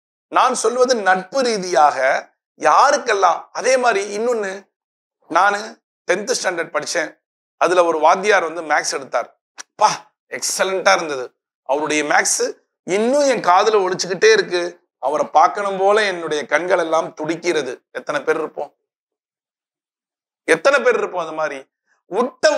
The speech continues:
உறவுகள் தொடர்வதற்கு, விட்ட உறவுகள் தொடர்வதற்கு ஒரு சிறிய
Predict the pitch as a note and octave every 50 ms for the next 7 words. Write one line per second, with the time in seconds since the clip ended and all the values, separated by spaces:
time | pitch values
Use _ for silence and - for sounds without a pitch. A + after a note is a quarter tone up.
0 | A#3+ G#3+ G#3 G#3 G#3 F#3+ D#3 F3+ D#3+ - - - _ _ _ _ _ _ _ _
1 | _ _ _ _ - D#3 D#3+ F3 F#3+ G3 F#3 D#3+ D3+ C3 A#2+ - - C#3 C#3+ _
2 | _ _ _ _ _ _ _ _ _ - D3+ F#3+ F3+ F#3 - - C#4 B3+ A3+ G3+
3 | F3 D#3+ E3 F3+ F#3 F#3 E3+ D3 C#3+ C#3 F3 A#3+ - _ _ _ _ _ _ _
4 | - G#3 A#3+ C#4+ D4+ D#4 D#4 D4 B3+ A#3 G#3 F#3 D#3 - A#3+ A#3 G#3+ F#3+ F#3 E3+
5 | - - G#3 A3+ B3+